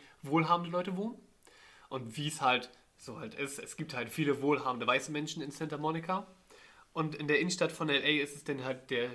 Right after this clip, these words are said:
Anteil der schwarzen Be-, schwarzen Bevölkerung, also afroamerikanischen Bevölkerung, ist dort halt höher.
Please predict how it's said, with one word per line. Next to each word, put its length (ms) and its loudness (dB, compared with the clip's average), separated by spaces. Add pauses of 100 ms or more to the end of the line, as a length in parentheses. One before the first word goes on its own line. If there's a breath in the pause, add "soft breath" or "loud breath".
(120)
Anteil 360 -4
der 160 -4
schwarzen 440 -2
Be-, 200 -8
schwarzen 400 2
Bevölkerung, 420 -4
also 200 -10
afroamerikanischen 800 -8
Bevölkerung, 360 -8
ist 200 -12
dort 160 -6
halt 240 -6
höher. 240 2